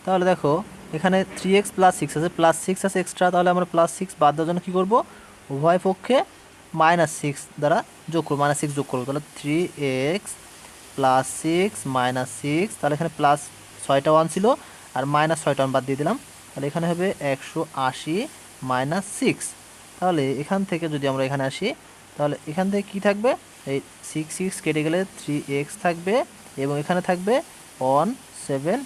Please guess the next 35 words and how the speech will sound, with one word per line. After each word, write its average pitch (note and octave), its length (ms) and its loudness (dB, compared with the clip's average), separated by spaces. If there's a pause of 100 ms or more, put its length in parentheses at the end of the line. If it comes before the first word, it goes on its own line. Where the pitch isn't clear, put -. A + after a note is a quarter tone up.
ফোর, C3+ 200 -4
অর্থাৎ - 220 -8
একশো - 180 0 (280)
চুয়াত্তর। F#3 420 4 (500)
তাহলে G#3 220 2
দেখো, F3+ 140 4 (420)
এর F3+ 80 -8
সাথে G3+ 220 0
থ্রি G3+ 260 0
কী A3 60 0 (100)
আছে? A3 120 -2 (260)
গুণ A3 220 6
আকারে C3+ 220 6
আছে। C3+ 120 -2
তাহলে E3 200 0
থ্রি F#3 120 2 (140)
গুণ F3+ 200 6
আকারে G3+ 200 4
আছে, - 120 -4
তাহলে F#3 160 6
আমরা F#3+ 120 4
যদি F#3+ 120 4
উভয় F#3 180 4
পক্ষ G3+ 180 -2
থেকে G3 200 2
ভা-, B2+ 180 0 (320)
ভাগ F#3 120 6 (120)
করি, C3 140 2 (440)
তাহলে G3 220 -2
কী G#3 120 4
হবে G#3 140 4
এটা? A#3 120 4 (540)
পরবর্তী F3+ 440 4
ধাপ C#3+ 160 2
হবে, E3 160 2